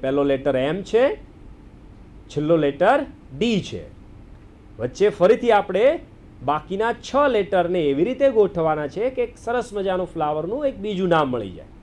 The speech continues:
પહેલો લેટર કયો છે? વેરી ગુડ,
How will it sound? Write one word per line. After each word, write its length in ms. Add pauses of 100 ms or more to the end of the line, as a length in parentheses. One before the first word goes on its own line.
(440)
પહેલો 220
લેટર 300
કયો 220
છે? 180 (920)
વેરી 300
ગુડ, 160